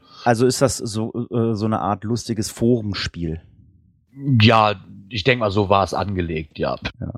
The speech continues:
Speaker 1: Ja, zumindest ist es halt mal ein Forenspiel, was Geocaching basiert ist. Ich meine, ich sehe halt immer im Geoclub, da gibt's dann immer dieses ja, gerade November-Tau ziehen und wie das alles heißt, ne?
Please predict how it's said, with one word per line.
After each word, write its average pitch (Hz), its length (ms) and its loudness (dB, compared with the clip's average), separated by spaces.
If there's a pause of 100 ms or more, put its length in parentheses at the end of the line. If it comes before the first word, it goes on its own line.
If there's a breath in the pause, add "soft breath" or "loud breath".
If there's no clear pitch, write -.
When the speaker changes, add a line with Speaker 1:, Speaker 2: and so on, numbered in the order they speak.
(140)
Speaker 1:
Ja, 139 180 4
zumindest 151 380 0
ist 131 120 -2
es 131 260 2
halt 127 160 4
mal 110 100 2
ein 104 60 0
Forenspiel, 117 880 0
was 95 220 0
Geocaching 117 500 2
basiert 110 300 2
ist. 113 100 -4
Ich 95 140 -2
meine, 101 220 0
ich 92 120 0
sehe 104 220 6
halt 104 160 4
immer 98 160 0
im 95 100 -2
Geoclub, 104 480 -2
da 92 80 2
gibt's 92 220 -2
dann - 120 2
immer 98 160 0
dieses 90 500 -2 (920)
ja, 85 200 0
gerade 90 320 0
November-Tau 104 920 2
ziehen 107 360 -4
und 95 140 -4
wie 107 80 -4
das 98 160 0
alles 98 300 -2
heißt, 113 320 -4
ne? 92 180 -8